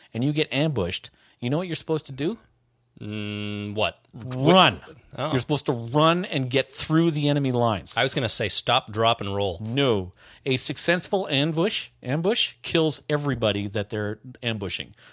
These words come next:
Speaker 1: An unsuccessful ambush kills ninety percent.
Speaker 2: Right. Somebody gets away.
Speaker 1: Yeah. So you just run, get through their lines, confuse them. All you do is just go. You do not stand your ground.
Speaker 2: Right. Okay. Well,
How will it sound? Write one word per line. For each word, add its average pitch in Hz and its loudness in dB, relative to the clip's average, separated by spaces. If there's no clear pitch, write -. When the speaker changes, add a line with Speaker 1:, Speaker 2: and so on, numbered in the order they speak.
Speaker 1:
An 113 -10
unsuccessful 170 -2
ambush 165 -4
kills 123 -2
ninety 123 0
percent. - -6
Speaker 2:
Right. 92 -2
Somebody 117 2
gets 92 -6
away. 87 -10
Speaker 1:
Yeah. 113 -6
So 131 0
you 139 -2
just 135 -2
run, 127 4
get 117 0
through 147 0
their 185 6
lines, 143 0
confuse 139 -4
them. 139 -4
All 131 0
you 139 -2
do 127 -2
is 113 -6
just 117 -6
go. 113 4
You 110 -6
do 113 -2
not 127 2
stand 131 0
your 110 -2
ground. 104 0
Speaker 2:
Right. 98 -10
Okay. 135 2
Well, 113 -2